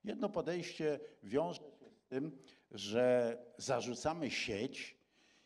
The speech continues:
i wyławiamy część tych problemów, jakąś próbkę i na tej podstawie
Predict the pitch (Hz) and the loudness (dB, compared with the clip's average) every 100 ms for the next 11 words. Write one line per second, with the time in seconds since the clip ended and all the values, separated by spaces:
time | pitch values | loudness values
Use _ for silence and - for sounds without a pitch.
0 | _ - 135 170 165 156 185 196 147 110 | _ -6 0 2 2 0 2 4 4 4
1 | 92 - 139 156 - - 131 - 110 95 | 2 4 6 6 2 -2 -6 0 -2 0
2 | 95 92 127 147 - - 127 127 131 - | -2 0 -2 -4 -14 -6 -4 -2 -2 -2
3 | - 127 156 160 - 101 80 - - - | -2 2 4 2 -2 -4 -4 -8 -16 -6
4 | 113 190 190 165 123 - - 110 85 80 | -4 -2 -2 -2 -2 -4 -6 0 -2 -2
5 | 135 | -4